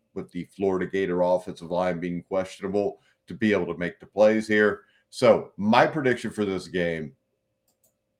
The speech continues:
is very simple. Take the home team, Utah,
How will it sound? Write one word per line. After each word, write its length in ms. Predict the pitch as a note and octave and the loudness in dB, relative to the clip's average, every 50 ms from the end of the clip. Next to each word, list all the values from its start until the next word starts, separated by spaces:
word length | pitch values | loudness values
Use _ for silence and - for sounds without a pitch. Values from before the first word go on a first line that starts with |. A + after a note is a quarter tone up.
| _ - | _ -18
is 120 | F2+ - | -18 -16
very 380 | - - G#2+ G#2+ G#2+ G2+ F#2 F2+ | -8 0 2 2 4 4 2 -2
simple. 420 | - D#2+ D2+ - - - - - - _ _ _ _ _ _ _ _ _ _ _ _ _ _ - | -4 -10 -12 -12 -14 -20 -20 -20 -20 _ _ _ _ _ _ _ _ _ _ _ _ _ _ 0
Take 220 | B2 C3+ C#3 C3+ | 0 0 2 4
the 80 | C3 A#2 | 4 4
home 260 | A#2 A#2 A#2+ A2+ A2 | 4 4 2 0 0
team, 240 | A2+ A#2+ A#2+ A#2+ A2+ | -2 -2 -2 0 0
Utah, 560 | G#2 F#2+ F2+ F2+ G2 F2 E2+ E2 D#2+ - | 0 0 -2 -2 0 0 2 2 0 -2